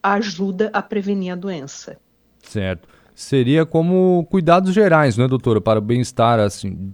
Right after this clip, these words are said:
Speaker 2: geral, digamos, né? Ela, a pessoa tendo esse cuidado também, ou seja, vai também ajudar a prevenir o Alzheimer, é isso, né?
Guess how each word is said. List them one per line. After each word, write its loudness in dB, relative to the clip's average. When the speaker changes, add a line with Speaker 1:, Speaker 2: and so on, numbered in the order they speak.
Speaker 2:
geral, 2
digamos, 0
né? 0
Ela, 0
a -8
pessoa -2
tendo 0
esse 0
cuidado 0
também, 4
ou 0
seja, 0
vai 0
também 0
ajudar 0
a 2
prevenir -2
o 2
Alzheimer, 0
é 2
isso, -2
né? -4